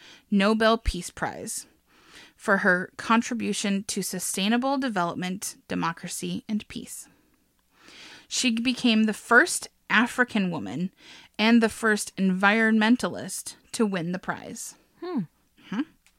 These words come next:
Speaker 1: In a comment from the Norwegian Nobel Committee,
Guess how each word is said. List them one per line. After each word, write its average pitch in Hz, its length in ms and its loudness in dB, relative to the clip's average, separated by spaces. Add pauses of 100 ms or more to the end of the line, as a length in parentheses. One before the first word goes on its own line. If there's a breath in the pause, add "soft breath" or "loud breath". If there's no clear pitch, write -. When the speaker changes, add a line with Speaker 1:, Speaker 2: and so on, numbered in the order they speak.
(800 loud breath)
Speaker 1:
In 233 120 6
a 254 60 6
comment 277 420 6
from 240 240 4
the 233 60 6
Norwegian 208 640 4
Nobel 180 240 0
Committee, 160 500 -6